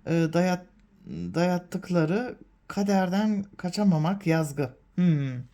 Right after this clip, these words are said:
Evet. Ee, burada gece gündüz ve bağımlılık geldi. Dedim ya, çok beklediğiniz belki bir durum var.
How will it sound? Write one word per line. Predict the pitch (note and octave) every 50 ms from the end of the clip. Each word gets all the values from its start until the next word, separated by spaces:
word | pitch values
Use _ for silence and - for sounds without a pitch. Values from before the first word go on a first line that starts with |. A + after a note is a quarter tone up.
| - - - - - -
Evet. | - F#3 F3 D3+ C3+ - - - - _ - - _ _ _ _ _ _ - - - - - - - - - - - - - - _ _ _ - -
Ee, | E3 F3 E3+ E3 D#3+ D#3 D#3 D#3 D#3 D3
burada | D3+ F3 A#3 B3 A3 A#3
gece | A3+ A3+ A#3 G3+ A#3
gündüz | A3+ G3 G3+ F#3+ F3 E3 G3+ A#3+ - - -
ve | F#3 G3+ G#3 F#3
bağımlılık | F3+ F3 F3+ F#3 F#3+ F#3 F#3 G3+ G3+ G3
geldi. | E3+ D3 C#3 C#3 C#3 - G#3+ A#3+ - - - - - -
Dedim | G3 A3 G3+ B3+ A#3+ G#3
ya, | F3 E3 E3 D#3 - E3+
çok | - - C4 B3+ -
beklediğiniz | - B3 G#3+ - A#3 G#3+ A3 A#3 A#3 A#3 A3+ G#3
belki | G3+ G#3 G#3+ G3+ - A3+ F#3+
bir | G3+ F#3+ F#3
durum | G#3 G3+ A3 A3+ A#3 G#3+
var. | G3+ G3 G#3 G#3